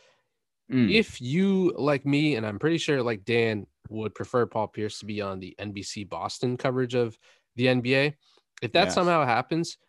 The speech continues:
Speaker 2: you know the show and the person to thank for that. So at the very least, you don't have to see Paul Pierce on E S P N anymore.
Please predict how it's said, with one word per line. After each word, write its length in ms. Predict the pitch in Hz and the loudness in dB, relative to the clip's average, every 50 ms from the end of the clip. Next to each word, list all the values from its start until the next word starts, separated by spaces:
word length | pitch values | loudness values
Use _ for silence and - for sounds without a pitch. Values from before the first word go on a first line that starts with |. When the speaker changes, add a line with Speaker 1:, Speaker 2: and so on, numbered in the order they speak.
| _ _ _ _ | _ _ _ _
Speaker 2:
you 180 | 120 127 147 170 | -2 2 4 4
know 280 | 165 156 156 156 151 | 6 6 6 6 4
the 120 | 135 120 113 | 2 2 0
show 540 | - - - 120 117 120 120 131 135 127 - _ _ - | -2 0 2 2 4 4 2 0 0 -4 -8 _ _ -6
and 220 | 104 113 120 117 | -2 -2 0 0
the 60 | 113 110 | -2 -4
person 360 | - 117 110 - - 113 107 | -4 -4 -4 -2 -4 -4 -4
to 100 | 95 101 | -4 -6
thank 280 | - - 110 107 104 - | -6 -6 -6 -6 -6 -8
for 140 | - - 92 | -10 -10 -10
that. 200 | 85 78 65 - _ _ _ _ _ _ _ _ | -10 -10 -12 -14 _ _ _ _ _ _ _ _
So 480 | - - - 95 90 90 87 87 80 - - _ _ | -14 -10 -8 -8 -8 -8 -8 -10 -12 -14 -16 _ _
at 140 | - 110 117 | -10 -2 -2
the 80 | - 143 | 0 2
very 240 | 151 180 190 190 | 4 6 6 6
least, 480 | 190 202 190 143 123 117 - - - - _ _ _ _ - - _ _ _ _ _ _ | 8 6 6 4 4 2 -2 -6 -10 -16 _ _ _ _ -20 -20 _ _ _ _ _ _
you 160 | - 113 131 | 0 2 4
don't 140 | 147 175 156 | 6 6 4
have 120 | 165 156 | 4 2
to 60 | - 127 | 0 -4
see 160 | - 147 135 | -4 -4 -2
Paul 220 | - - 127 120 | 0 2 0 0
Pierce 320 | 113 - 127 123 117 - 113 | 0 0 -2 -2 -2 -2 -4
on 100 | 104 90 | -6 -6
E 140 | 104 117 113 | -4 -4 -4
S 140 | 101 - - | -4 -6 -8
P 160 | - - 113 | -6 -6 -4
N 100 | 107 104 | -4 -4
anymore. 360 | 101 98 92 87 82 - - | -6 -8 -10 -10 -12 -16 -16